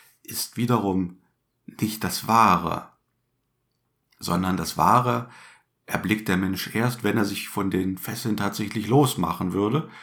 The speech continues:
und wenn er die Höhle verlassen könnte, wenn er hinaussteigt an die Oberfläche und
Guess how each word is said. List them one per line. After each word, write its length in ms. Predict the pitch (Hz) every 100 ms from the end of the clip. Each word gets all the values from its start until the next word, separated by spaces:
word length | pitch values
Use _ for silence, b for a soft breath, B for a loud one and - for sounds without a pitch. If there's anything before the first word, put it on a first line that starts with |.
| B B B
und 180 | - 110
wenn 120 | 117
er 80 | 110
die 180 | 110 95
Höhle 420 | 110 117 117 113 B B
verlassen 520 | - 120 131 127 101
könnte, 380 | - 82 80 80
wenn 200 | 90 107
er 340 | - 95 92 B B
hinaussteigt 880 | _ 107 107 107 110 - - 95 -
an 120 | 95
die 100 | 90
Oberfläche 600 | 98 110 117 113 110 -
und 380 | - 101 113 117